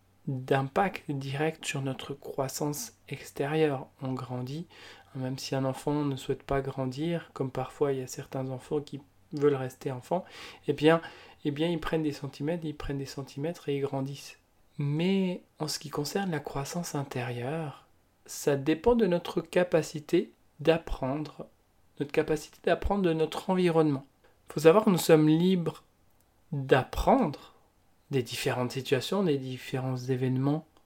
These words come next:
que l'on vit ou non. Ça me fait penser à cette citation de Jacques Salomé qui dit : « Ce n'est pas tant ce qui nous arrive qui est le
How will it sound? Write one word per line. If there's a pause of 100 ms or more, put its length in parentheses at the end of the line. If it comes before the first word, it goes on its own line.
(240)
que
l'on
vit (300)
ou
non. (380)
Ça
me
fait
penser
à
cette
citation
de
Jacques
Salomé
qui
dit : « (760)
Ce
n'est
pas
tant
ce
qui
nous
arrive
qui
est
le